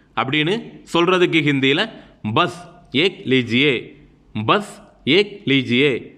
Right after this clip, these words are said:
அல்லது "ஏக் சிர்ஃப் லீஜியே, ஏக் சிர்ஃப் லீஜியே" இந்த ரெண்டுமே சொல்லலாம். "பஸ் ஏக் லீஜியே" அப்படின்னாலும் "ஏக்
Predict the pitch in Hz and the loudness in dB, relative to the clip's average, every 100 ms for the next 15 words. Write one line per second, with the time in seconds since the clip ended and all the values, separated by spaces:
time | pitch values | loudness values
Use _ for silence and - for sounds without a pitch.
0 | - - 123 131 143 214 - - - 160 | -12 -4 0 0 0 -2 -6 -8 0 0
1 | 208 - - 196 208 - 131 135 113 120 | 0 -6 -4 -2 -2 -4 -2 0 0 0
2 | 139 110 - - _ _ _ _ - 202 | 0 -2 -8 -20 _ _ _ _ 0 0
3 | - - - - 214 233 - - - 139 | -6 -20 -20 -2 -2 -2 -10 -20 -4 0
4 | 139 120 127 147 107 - - - 131 139 | 0 2 2 0 -2 -10 -10 -4 0 0
5 | 139 131 165 226 - - - 135 117 123 | 0 0 -2 -4 -10 -10 -2 0 2 0
6 | 135 98 - _ _ _ 113 123 180 - | -2 -6 -18 _ _ _ -4 -2 -2 -4
7 | - 139 139 143 139 127 143 135 131 131 | 0 0 0 0 0 2 0 2 0 0
8 | 147 208 - - _ 135 190 | 0 -4 -12 -20 _ -2 -2